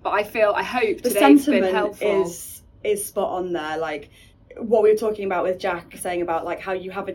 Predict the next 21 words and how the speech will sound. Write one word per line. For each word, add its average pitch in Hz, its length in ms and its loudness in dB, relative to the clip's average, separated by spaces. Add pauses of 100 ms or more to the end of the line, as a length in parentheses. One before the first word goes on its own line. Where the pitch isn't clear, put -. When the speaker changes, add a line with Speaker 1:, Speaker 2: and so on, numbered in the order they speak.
Speaker 2:
you, 190 220 -16
you 202 120 -16
kind 208 180 -6
of 190 60 -8
have 185 140 -8
a 190 40 -12
choice 190 680 -10 (380)
to - 80 -16
take 220 180 -2
that 185 160 -4
criticism 175 520 -6
and 170 160 -2
let 190 220 -4
it 175 100 -8
make 180 200 -6
you 180 80 -14
feel 180 140 -8
bad 170 160 -6
about 165 200 -4
yourself 170 540 -12
or 180 440 -8